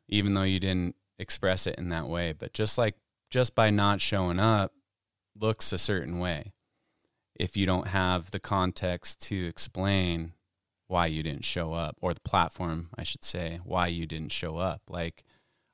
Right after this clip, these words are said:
I didn't show up because of this. And if you could have those conversations, which you can't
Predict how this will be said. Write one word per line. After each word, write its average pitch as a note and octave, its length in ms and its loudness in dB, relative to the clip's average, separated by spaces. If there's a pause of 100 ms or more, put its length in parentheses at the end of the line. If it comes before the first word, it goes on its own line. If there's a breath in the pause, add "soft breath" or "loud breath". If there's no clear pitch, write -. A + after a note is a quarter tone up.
I G#2+ 140 6
didn't G#2 180 6
show F2 300 2
up A2 360 4
because F2 420 -4
of D#2+ 200 -10
this. - 480 -4 (640)
And G#2 80 0
if - 100 0
you C3 60 -2
could - 120 0
have G#2 260 8
those G2 220 6
conversations, G2+ 760 0
which F2 180 -8
you E2 60 -10
can't G2+ 460 0